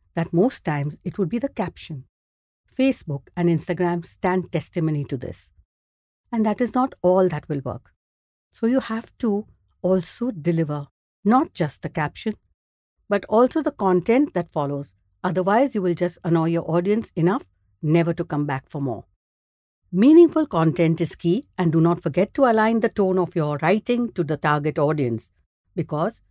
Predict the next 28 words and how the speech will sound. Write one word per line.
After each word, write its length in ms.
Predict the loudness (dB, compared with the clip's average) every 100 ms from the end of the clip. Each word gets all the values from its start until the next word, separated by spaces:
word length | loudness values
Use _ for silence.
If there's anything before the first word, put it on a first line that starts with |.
| _ -2
you 120 | -2
write 260 | 0 -2 -4
for 100 | -10
them. 220 | -10 -14 _ _ _ _ _ _ -6
The 160 | 0
most 460 | 2 4 2 0 _ 0
obvious 440 | 0 0 -6 -2
indicator 640 | 0 0 0 -4 -4 -8 -10 _ _
of 200 | -4 -4
content 520 | -2 0 0 0 -2 -4
performance 500 | -6 -2 -2 -4 -4
today 340 | -4 -4 -6 _ _ _ _ -8
is 140 | -4
the 60 | 0
number 240 | 0 0
of 140 | -2 -4
likes 360 | -4 -6 -6 -4
and 120 | -4
shares. 480 | -4 -8 -10 -14 -20 _ _ _ _ _ -2
Do 120 | 2
you 220 | 4 2
crave 280 | 2 0 -2
for 140 | 0 0
a 80 |
million 280 | 2 2 0
followers? 500 | 0 0 0 -2 -8 _ _ _ _ _ _ -6
Everybody 460 | -6 -4 -6 -6 -6
does. 300 | -8 -12